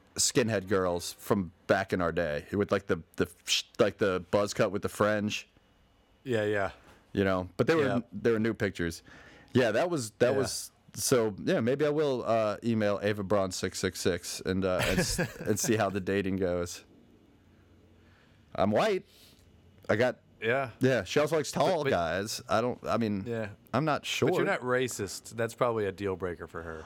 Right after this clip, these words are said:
Speaker 1: I would say it's a total deal breaker for her. My, uh, tolerance. <laughs> She probably wouldn't
Speaker 2: Yeah.
Speaker 1: like that. I live in the wrong neighborhood for someone who is a white supremacist, that's for sure. She would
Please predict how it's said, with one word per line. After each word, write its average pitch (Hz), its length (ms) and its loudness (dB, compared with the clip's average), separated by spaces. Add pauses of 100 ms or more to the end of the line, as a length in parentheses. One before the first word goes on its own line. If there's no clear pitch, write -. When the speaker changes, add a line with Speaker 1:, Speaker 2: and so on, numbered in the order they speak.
(100)
Speaker 1:
I 170 140 4
would 180 160 0
say 147 260 2
it's 131 160 -2
a 123 80 -4
total 123 320 0
deal 107 220 2
breaker 98 320 -2
for 95 140 2
her. 90 420 -2
My, 98 400 2
uh, 87 360 0 (760)
tolerance. 80 720 -2 (720)
<laughs> - 80 -20 (580)
She - 160 -14
probably 104 240 4
wouldn't 95 220 2
Speaker 2:
Yeah. 85 40 2
Speaker 1:
like 85 180 -4
that. - 220 -6 (160)
I 107 120 4
live 110 160 0
in 110 40 2
the 104 80 0
wrong 107 280 0
neighborhood 95 440 0
for 98 100 -4
someone 90 300 0
who 87 280 -2 (240)
is 85 200 -4 (320)
a 95 60 2
white 87 240 0
supremacist, - 680 -4
that's 92 200 0
for - 120 -10
sure. 50 340 -10 (1300)
She - 160 -2
would 98 220 -2